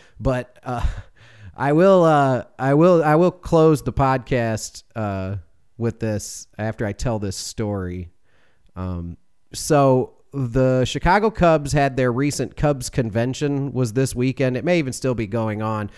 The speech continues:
but I don't know if you've ever seen one of these things. Baseball teams have these conventions where the players sit in a panel and fans come and ask 'em silly questions, and kids get up and say cute stuff, and they sign autographs. And,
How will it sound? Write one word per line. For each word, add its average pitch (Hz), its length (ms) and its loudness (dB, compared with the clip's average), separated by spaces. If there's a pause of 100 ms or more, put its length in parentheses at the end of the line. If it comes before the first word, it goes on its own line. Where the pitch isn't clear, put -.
(200)
but 151 160 2
I 175 100 8
don't 180 100 6
know 165 60 4
if 143 60 2
you've 156 80 4
ever 123 160 0
seen 131 180 -4
one 127 100 0
of 120 80 -2
these 117 140 -6
things. 117 200 -8
Baseball 127 360 -4
teams 117 240 -6
have 110 200 -6
these 107 160 -10
conventions 107 680 -4
where 113 80 0
the 107 80 -2
players 113 420 0
sit - 200 -6
in 117 40 -10
a 107 60 -8
panel 110 440 -6
and 104 120 -10
fans 110 460 -6
come 110 440 -4 (280)
and 127 120 -2
ask 120 300 -2
'em 110 140 -4
silly 117 300 -2
questions, 110 600 -2
and 110 140 -10
kids 110 260 -4
get 107 160 -6
up 107 200 -6
and 104 100 -6
say 107 180 -4
cute 110 320 -8
stuff, 104 460 -2
and 107 140 -4
they 110 60 -4
sign 110 300 -6
autographs. 101 800 -6
And, 90 160 -14